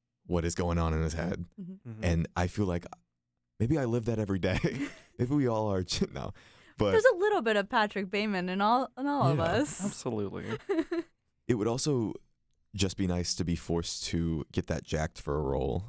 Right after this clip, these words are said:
Speaker 2: Oh, yeah.
Speaker 3: That's true.
Speaker 2: No, like, getting that motivation, you,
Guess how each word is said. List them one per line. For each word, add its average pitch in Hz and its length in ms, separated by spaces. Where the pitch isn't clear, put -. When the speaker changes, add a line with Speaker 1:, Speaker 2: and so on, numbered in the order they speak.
Speaker 2:
Oh, 175 200
yeah. 151 280
Speaker 3:
That's 151 240
true. - 120
Speaker 2:
No, 180 220
like, 165 160
getting 170 240
that 151 120
motivation, 156 680
you, 170 120